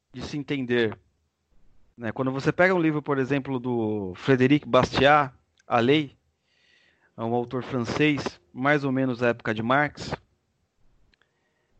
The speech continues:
você começa a ler aquilo e você com-, come-, você sai defendendo a economia de mercado na hora.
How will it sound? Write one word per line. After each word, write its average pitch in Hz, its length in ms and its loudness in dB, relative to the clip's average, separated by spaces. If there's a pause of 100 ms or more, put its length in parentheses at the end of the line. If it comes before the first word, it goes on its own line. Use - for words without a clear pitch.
(220)
você 113 240 -6
começa 165 380 2
a - 20 6
ler 151 120 6
aquilo 151 460 -2
e - 20 -8
você 302 200 -10
com-, 240 360 -8 (360)
come-, 185 300 2
você 196 300 0
sai 185 640 4
defendendo 165 580 0
a 185 40 -2
economia 190 360 -2
de 185 80 -2
mercado 165 360 0
na 262 160 0
hora. 147 480 4